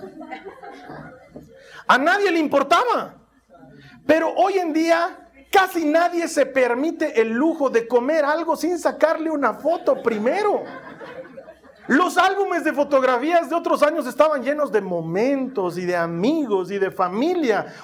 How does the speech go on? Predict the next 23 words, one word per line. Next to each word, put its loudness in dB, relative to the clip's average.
Hoy 4
no 2
hay 2
álbumes 2
de 2
fotografía, 0
hay 4
Instagram 2
y -6
está -2
lleno 0
de -4
comida 0
y 0
de 0
caras 2
de 2
pato. -2
¿No? 4
Es 0
lo 2
que 2
hay. 0